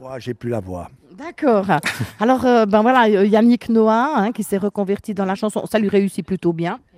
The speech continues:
Speaker 1: Tout à fait.
Speaker 2: Après, on a, ben, Julio Ig-,
Speaker 1: Griezmann.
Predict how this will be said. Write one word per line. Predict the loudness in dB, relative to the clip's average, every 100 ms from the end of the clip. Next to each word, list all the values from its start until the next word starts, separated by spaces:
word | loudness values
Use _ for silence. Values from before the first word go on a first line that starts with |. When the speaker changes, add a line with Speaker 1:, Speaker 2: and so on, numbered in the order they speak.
| -20 -10
Speaker 1:
Tout | -6
à | -6
fait. | -8 -10 -12 _ _ -12
Speaker 2:
Après, | -12 -2
on | 0 2
a, | 2
ben, | 2 2
Julio | 2 2
Ig-, | 0
Speaker 1:
Griezmann. | -4 _ -14 -14